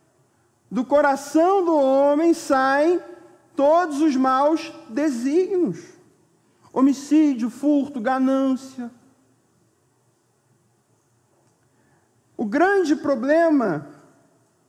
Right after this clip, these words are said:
seu, queridos, o grande problema meu, o grande problema do mundo, entendam isso.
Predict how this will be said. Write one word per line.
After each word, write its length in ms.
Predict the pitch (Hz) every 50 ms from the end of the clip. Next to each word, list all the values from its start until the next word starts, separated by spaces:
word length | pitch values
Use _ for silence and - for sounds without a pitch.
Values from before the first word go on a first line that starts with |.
| _ _ _
seu, 640 | _ - - - - - - 302 320 339 330 294 -
queridos, 380 | - - 180 165 160 165 185
o 60 | 208 196
grande 420 | 202 254 302 359 370 349 320 -
problema 440 | - 262 254 233 277 294 294 294 254
meu, 520 | 226 226 240 262 285 285 269 220 175 170 - - - - - -
o 80 | 226 226
grande 560 | 190 180 220 262 311 359 381 349 311 262 285
problema 580 | - - 285 285 277 220 220 277 311 311 311 285
do 200 | 208 202 311 320
mundo, 480 | 302 262 269 302 330 339 311 254 254
entendam 680 | 240 262 262 - - 269 311 359 359 349 349 320 277 254
isso. 640 | 269 302 330 320 320 - - - 285 254 196 165